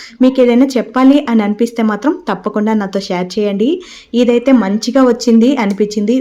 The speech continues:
ఉప్పు అన్నీ కరెక్ట్గా సరిపోయిందనమాట. ఇక ఈ వీడియోని చూసి మీకు నచ్చితే వీడియోకి లైక్ చేయడం, మరిన్ని వీడియోల కోసం మన ఛానల్ని సబ్స్క్రైబ్ చేయడం ఇలాంటివన్నీ చేసేయండి. వీలైనంత వరకు కొంచెం షేర్ చేయడం కూడా ట్రై చేయండి.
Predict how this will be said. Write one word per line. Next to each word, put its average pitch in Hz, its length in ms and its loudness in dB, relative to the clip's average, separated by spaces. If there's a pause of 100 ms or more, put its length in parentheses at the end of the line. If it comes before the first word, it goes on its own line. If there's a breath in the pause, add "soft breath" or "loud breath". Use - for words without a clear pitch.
ఉప్పు 214 420 -2
అన్నీ 214 360 2
కరెక్ట్గా 214 460 -4
సరిపోయిందనమాట. 202 720 -2 (520 loud breath)
ఇక 226 200 -2
ఈ 208 140 0
వీడియోని 220 440 2
చూసి 220 320 0
మీకు 214 260 0
నచ్చితే 202 440 -2 (440)
వీడియోకి 220 520 2
లైక్ 196 320 2
చేయడం, 214 360 2 (140)
మరిన్ని 226 400 4
వీడియోల 226 400 2
కోసం 214 360 -2
మన 190 140 -2
ఛానల్ని 196 420 0
సబ్స్క్రైబ్ 208 600 -2
చేయడం 208 300 2 (120)
ఇలాంటివన్నీ 208 600 0
చేసేయండి. 208 520 0 (380)
వీలైనంత 254 640 4
వరకు 247 320 0 (220)
కొంచెం 240 360 2
షేర్ 202 360 -2
చేయడం 220 340 0
కూడా 208 240 2 (160)
ట్రై 208 240 0
చేయండి. 214 460 0